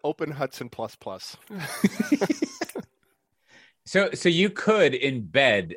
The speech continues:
Speaker 2: an A G P L thing like, like, uh, like Grafana is gonna be,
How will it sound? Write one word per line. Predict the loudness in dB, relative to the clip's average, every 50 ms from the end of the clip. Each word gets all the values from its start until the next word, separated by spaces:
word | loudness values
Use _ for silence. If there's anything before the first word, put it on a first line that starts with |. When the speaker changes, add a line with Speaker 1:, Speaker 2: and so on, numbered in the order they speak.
| -8
Speaker 2:
an | -6 -4 -4
A | -2 -2 -4
G | -4 -4 -6 -6 -6
P | -6 -4 -4 -4
L | -4 -6
thing | -8 -10 -12 -14 -14 -16 -20 _ _ -12
like, | -10 -10 -10 -10 -12 -14 -12
like, | -12 -12 -12 -10 -8
uh, | -8 -8 -8 -8 -8 -10
like | -10 -12 -12 -12
Grafana | -16 -14 -12 -12 -12 -12 -12 -14
is | -14
gonna | -14 -14 -14 -14 -14
be, | -14 -14 -12 -14 -14 -14